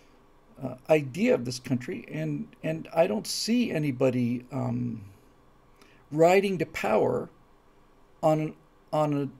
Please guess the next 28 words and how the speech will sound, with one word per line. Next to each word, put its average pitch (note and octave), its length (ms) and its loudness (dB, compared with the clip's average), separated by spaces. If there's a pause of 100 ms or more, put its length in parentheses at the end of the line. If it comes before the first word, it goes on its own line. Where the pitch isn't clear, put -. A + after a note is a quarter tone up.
(240)
tyrannical F3 680 0
platform G3 720 0
that's - 280 -6
not F#3+ 220 0
on A#3 120 2
the A#3 80 2
left, C4+ 380 -2
because C#3+ 320 -4
the D3+ 80 -4
right E3 220 0
is D#3 80 -8
opposed A3+ 440 -2
to - 120 -8
it. - 100 -18 (800)
Um, D3 480 0 (1160)
anyway, D3+ 400 4 (640)
uh, D3+ 1600 -6 (1800)
back G3 240 0
to G#3 80 -2
the F3+ 80 -8
question F#3 340 -4
of D3+ 100 -10
why E3+ 140 -2
I'm E3 100 -4
still D#3 220 -8
here. D3 220 -8 (1500)
I, - 40 -2
I, G3+ 300 -2